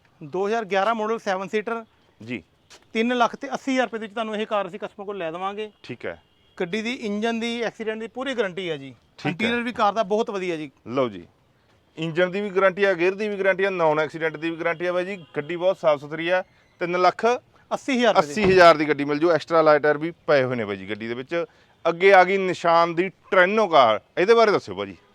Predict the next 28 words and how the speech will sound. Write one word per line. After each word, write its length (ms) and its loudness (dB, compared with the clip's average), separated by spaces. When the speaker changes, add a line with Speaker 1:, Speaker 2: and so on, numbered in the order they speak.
Speaker 1:
ਇਹ 120 -2
ਦੋ 260 -2
ਹਜ਼ਾਰ 160 -2
ਚੌਦਾਂ 320 -4
ਮਾਡਲ 280 -4
ਹੈ 60 -2
ਜੀ। 180 -8
Speaker 2:
ਹੂੰ। 380 -6
Speaker 1:
ਡਾਕਟਰ 360 -8
ਦੀ 160 -8
ਕਾਰ 360 -2
ਹੈ। 120 -6
Speaker 2:
ਜੀ। 200 -6
Speaker 1:
ਫਸਟ 220 2
ਓਨਰ 240 -4
ਕਾਰ 280 0
ਹੈ 100 0
ਜੀ, 120 -8
ਡੀਜ਼ਲ 320 -6
ਦੇ 100 0
ਵਿੱਚ। 240 -6
Speaker 2:
ਹੂੰ। 240 -8
Speaker 1:
ਛੇ 240 0
ਗੇਅਰਾਂ 240 0
ਵਾਲੀ 140 -4
ਕਾਰ 260 0
ਹੈ 100 2
ਜੀ, 240 -8